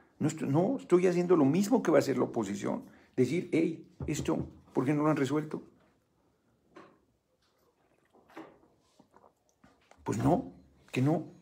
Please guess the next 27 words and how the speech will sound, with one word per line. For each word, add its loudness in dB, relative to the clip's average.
que -6
no 0
puedo 2
decir 0
que -2
apoyo 0
al 0
compañero -2
presidente -8
López -6
Obrador, 0
pues -8
es -4
obvio 8
que 0
lo 4
apoyo. 0
¿Cómo -4
que 4
no -2
puedo -4
decir -6
eso? -6
En -4
una -2
campaña 2
electoral. -2